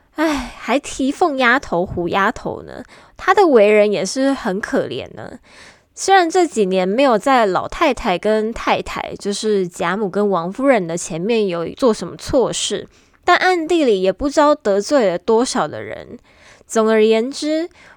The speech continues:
为人是非常难的。若太老实，没有一个灵机应变，公婆又嫌你，家里人也不怕你。若太聪明了，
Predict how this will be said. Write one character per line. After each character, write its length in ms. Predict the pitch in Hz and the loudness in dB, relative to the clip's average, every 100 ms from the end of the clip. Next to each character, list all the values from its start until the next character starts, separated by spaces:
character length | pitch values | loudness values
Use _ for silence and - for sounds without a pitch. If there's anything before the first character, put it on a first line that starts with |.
| _ | _
为 220 | 220 240 | 6 8
人 260 | 294 262 269 | 8 6 2
是 260 | - 330 | -2 -2
非 220 | 302 285 285 | 2 2 2
常 260 | 254 170 | 0 -4
难 320 | 175 107 120 | -4 -4 -6
的。 260 | 175 165 196 _ _ _ _ _ _ - | -6 -6 -8 _ _ _ _ _ _ 0
若 180 | 359 | 2
太 320 | 349 - 370 240 | 2 4 4 6
老 220 | 151 135 | 4 2
实， 580 | - - 175 170 - 247 _ _ | -4 -4 -4 -6 -10 -16 _ _
没 180 | 233 262 | 4 6
有 220 | 269 185 | 8 6
一 100 | 190 | 4
个 340 | 220 202 190 | 4 4 4
灵 240 | 180 196 202 | 2 0 -2
机 260 | 233 240 | -2 -2
应 260 | 233 208 175 | -2 -4 0
变， 440 | 208 151 110 220 _ _ _ | 0 -2 -6 -16 _ _ _
公 200 | 277 339 | 0 0
婆 240 | - 202 | 2 4
又 160 | 220 247 | 6 4
嫌 460 | 247 190 156 160 165 | 2 -4 -6 -8 -12
你， 220 | - - | -14 -6
家 220 | - 302 | 2 4
里 100 | 330 | 4
人 260 | 202 160 165 | 2 2 -2
也 120 | 165 | -6
不 240 | - 160 | -6 -8
怕 340 | - - 220 156 | -4 -2 0 -2
你。 320 | - - - _ _ _ _ - | -4 -18 -20 _ _ _ _ 2
若 120 | 370 | 2
太 320 | - 381 285 | 6 6 6
聪 300 | - - 226 | 4 0 2
明 260 | 226 127 90 | 0 -4 -10
了， 200 | 214 | -16